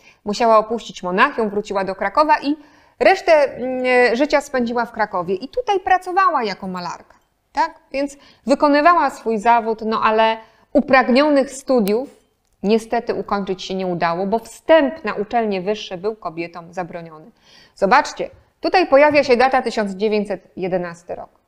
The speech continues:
To jest wcale nie tak dawno temu, kiedy te kobiety na uczelnię nie mogły wejść.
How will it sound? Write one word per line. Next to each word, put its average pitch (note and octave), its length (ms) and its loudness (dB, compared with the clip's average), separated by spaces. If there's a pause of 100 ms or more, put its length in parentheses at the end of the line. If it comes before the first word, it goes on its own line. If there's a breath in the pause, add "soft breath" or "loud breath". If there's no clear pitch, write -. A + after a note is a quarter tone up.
(640)
To G#3+ 100 -2
jest G3+ 220 -6
wcale F#3 340 -4
nie F#3 140 -6
tak F#3 180 -10
dawno E3 320 -10
temu, - 340 -12 (800)
kiedy F#3+ 200 -4
te F#3+ 120 -8
kobiety F#3 600 -2 (440)
na F#3+ 140 -4
uczelnię F#3+ 460 -2
nie G3+ 120 -2
mogły F3 460 -6 (200)
wejść. - 540 -14